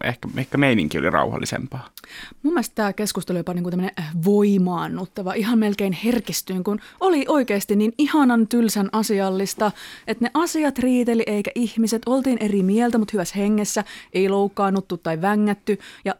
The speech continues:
Speaker 2: jos pyydettiin lyhyttä puheenvuoroa, niin, tai annettiin vuoro jollekin toiselle, niin ei loukkaannuttu siitä.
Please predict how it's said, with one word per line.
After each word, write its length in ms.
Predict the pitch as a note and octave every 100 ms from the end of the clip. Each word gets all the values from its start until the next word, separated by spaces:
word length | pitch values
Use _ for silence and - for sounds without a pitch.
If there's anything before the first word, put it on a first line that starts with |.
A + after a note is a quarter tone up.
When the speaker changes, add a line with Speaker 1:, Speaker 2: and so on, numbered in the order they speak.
| _ -
Speaker 2:
jos 160 | G3
pyydettiin 420 | - A#3+ G#3 G#3+ G#3
lyhyttä 240 | G3 F#3+
puheenvuoroa, 580 | G3+ G3 F3+ F3+ F3+ F#3
niin, 180 | G#3 _ -
tai 120 | G#3+
annettiin 380 | G3+ G3+ F#3+ F#3+ G3+
vuoro 200 | G3 F#3+
jollekin 220 | F3+ F#3+
toiselle, 500 | F#3 G#3+ A3 G#3+ G#3+
niin 200 | G#3 G#3 - - -
ei 120 | A3
loukkaannuttu 760 | A#3 C4 B3+ B3+ B3+ A#3+ A#3+ A#3+
siitä. 420 | - B3 A#3